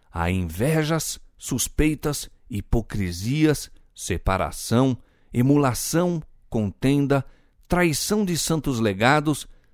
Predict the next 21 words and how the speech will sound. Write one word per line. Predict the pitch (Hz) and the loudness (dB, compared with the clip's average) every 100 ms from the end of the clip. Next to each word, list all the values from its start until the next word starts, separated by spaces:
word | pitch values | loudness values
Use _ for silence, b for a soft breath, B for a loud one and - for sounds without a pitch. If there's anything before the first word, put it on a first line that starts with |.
| _ | _
satisfação | - 92 - 98 - 95 - 104 | -8 -8 -6 -8 -4 -2 0 0
das | 104 101 | 0 -2
paixões. | - 107 - 127 113 82 - - _ _ _ _ _ - - | 0 -2 0 2 2 0 -10 -20 _ _ _ _ _ -14 0
Todo | 220 233 196 | 2 4 2
o | 202 | -2
conjunto | - 123 110 143 151 147 | 0 0 2 0 -2 -2
dos | 135 - | -4 -4
princípios | 135 123 - - 160 147 139 | -2 -4 -4 -6 -4 -2 -2
e | 131 | -2
doutrinas | 127 110 - 123 120 98 | 0 -2 0 0 2 0
religiosas | 98 95 82 87 113 107 90 - - - _ _ | 0 -2 -2 2 4 4 0 -8 -18 -20 _ _
que | - 107 | -6 0
deveriam | 117 107 110 127 123 | 2 2 2 2 2
constituir | 120 113 - 113 117 127 | -2 -2 -4 -4 0 0
o | 127 | -2
fundamento | - - 240 220 160 107 139 156 - | -4 -4 -2 0 0 2 0 -2 -2
e | 113 | 0
arcabouço | 117 107 98 87 120 127 127 | 0 -2 -6 0 0 0 -2
da | 110 | -2
vida | 95 117 110 | -2 -2 -2
social | 101 104 - 87 110 151 | -2 -4 -6 0 4 2